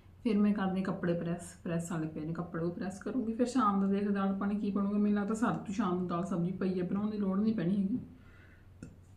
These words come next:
ਦੇਖਦੇ ਆ। ਉਹ ਬਸ ਫਿਰ ਲੱਗੀਆਂ ਪਈਆਂ ਨੇ, ਚਾਹ ਪੀ ਲਈਏ।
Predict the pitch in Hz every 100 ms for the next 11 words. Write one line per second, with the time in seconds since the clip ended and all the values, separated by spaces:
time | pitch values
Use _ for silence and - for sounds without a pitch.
0 | - - - - - 254 262 262 254 220
1 | - - - - - - - - - -
2 | - - - - - - - - - -
3 | - - 320 277 254 262 262 247 233 226
4 | 233 220 202 233 240 233 - 277 233 214
5 | 214 269 196 196